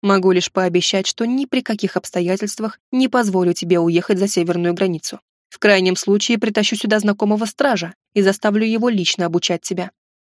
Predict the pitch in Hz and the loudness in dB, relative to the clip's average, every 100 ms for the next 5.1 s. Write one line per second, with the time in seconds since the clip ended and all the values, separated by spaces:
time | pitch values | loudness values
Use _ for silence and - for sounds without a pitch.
0 | _ - 196 190 - 214 214 190 - 185 | _ 0 2 2 2 2 2 0 0 0
1 | 185 190 294 - _ _ 254 247 226 240 | 2 0 -4 -8 _ _ -2 0 0 0
2 | 262 269 254 254 226 220 208 202 214 208 | 0 0 0 0 2 2 2 2 0 0
3 | 202 190 196 214 - 247 220 190 190 _ | 0 2 0 -2 -4 -4 -4 -8 -14 _
4 | _ - 190 180 185 214 220 - 196 180 | _ 0 2 4 2 0 -4 -4 -4 -4